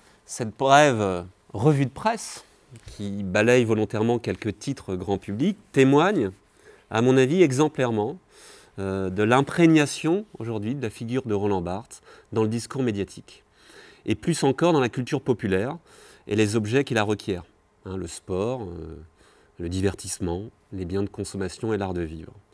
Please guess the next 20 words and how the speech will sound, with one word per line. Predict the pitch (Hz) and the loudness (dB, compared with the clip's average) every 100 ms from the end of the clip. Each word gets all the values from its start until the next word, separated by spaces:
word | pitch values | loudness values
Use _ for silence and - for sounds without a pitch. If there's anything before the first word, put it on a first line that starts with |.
| - - - - - | -20 -20 -20 -20 -8
Elle | 98 120 | 2 4
indique, | 151 190 208 156 | 6 4 0 0
à, | 120 107 - | 0 -2 -6
à | 110 | -2
mon | 113 | -2
sens, | 110 - 208 262 - 95 - _ _ _ _ _ _ - - | -2 -4 -4 -4 -12 -20 -20 _ _ _ _ _ _ -14 -8
une | - 117 | -2 0
forme | - 147 131 | 4 4 8
nouvelle | 147 127 139 160 107 _ _ _ _ - | 8 8 4 2 -6 _ _ _ _ -10
dans | 110 | -6
la | 107 | -6
réception | 107 - 107 - 135 - - | -6 -8 -10 -4 -6 -6 -10
qui | 104 | -10
est | |
faite, | 92 156 160 - | -6 -6 -8 -10
hein, | 113 | -10
de, | 101 98 | -10 -10
de | 95 98 | -10 -10
cet | 110 104 | -8 -6
intellectuel, | 98 98 90 - 95 120 | -4 -4 -6 -6 -4 -4